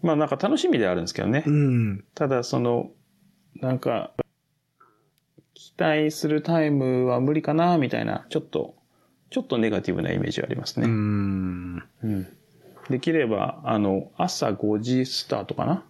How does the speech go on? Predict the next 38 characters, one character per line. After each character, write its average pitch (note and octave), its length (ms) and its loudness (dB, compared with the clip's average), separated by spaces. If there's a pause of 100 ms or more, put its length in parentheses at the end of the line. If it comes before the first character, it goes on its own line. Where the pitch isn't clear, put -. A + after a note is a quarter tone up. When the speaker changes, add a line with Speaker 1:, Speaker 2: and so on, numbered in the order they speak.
Speaker 2:
は A2 200 -2
い。 G#2 100 -4 (1800)
Speaker 1:
な C3 180 0
ん A#2 60 2
で A2 100 2
す - 120 -4
け B2 140 0
ど、 C#3 340 0 (120)
そ - 140 -4
の、 - 440 0 (180)
金 C#3 200 0
曜 B2 120 2
五 G#2+ 160 0
時 G#2+ 160 0
ス - 120 -4
タ A#2 180 0
ー - 60 -8
ト - 120 -4
で、 A2 400 -4
Speaker 2:
う C3+ 60 4
ん。 A2 180 -2 (1120)
Speaker 1:
で、 C3+ 500 2 (320)
三 C3 580 2
十 G#2 220 4
六 G2+ 260 2
時 A2+ 120 0
間 G2 200 0
だ A#2 140 0
と、 - 380 0 (180)
ち - 100 -6
ょ B2 100 2
う - 40 -2
ど A2 100 2
翌 G2+ 300 0
日 G#2+ 300 -2
土 A2 160 0
曜 B2+ 280 2
の、 F3+ 360 2